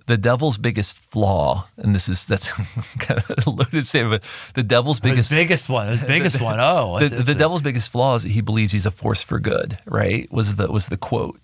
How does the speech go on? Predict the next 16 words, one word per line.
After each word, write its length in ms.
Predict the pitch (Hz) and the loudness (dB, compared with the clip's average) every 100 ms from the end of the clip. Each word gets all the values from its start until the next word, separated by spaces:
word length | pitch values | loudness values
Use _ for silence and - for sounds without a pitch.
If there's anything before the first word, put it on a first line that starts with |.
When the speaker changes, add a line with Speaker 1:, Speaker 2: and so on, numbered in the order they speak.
| _ | _
Speaker 1:
meaning, 680 | 123 117 135 113 92 95 92 - - - - _ _ _ _ _ | 0 2 4 2 2 0 -2 -10 -20 -20 -20 _ _ _ _ _
I 120 | 123 | 2
think 420 | 117 - 147 156 | 2 0 0 0
that, 360 | 135 127 107 98 - _ - | 2 2 2 0 -6 _ 0
um, 600 | 107 98 95 95 101 - _ _ | 2 4 2 2 0 -4 _ _
sometimes 600 | - 135 135 147 120 - | -2 0 2 2 0 -2
fear 280 | - 104 107 | 0 0 2
comes 240 | 113 110 | 0 0
disguised 460 | - - 104 104 - | -2 -2 0 0 0
as 120 | 113 | -2
wisdom. 480 | 107 98 - 139 170 _ _ _ _ - | -2 0 0 -2 -2 _ _ _ _ -8
Right. 180 | 98 110 | -6 -2
"Well, 360 | 120 147 165 160 | 0 2 4 2
do 100 | 170 | 0
you, 100 | 240 - | -6 -14
uh, 100 | - | -14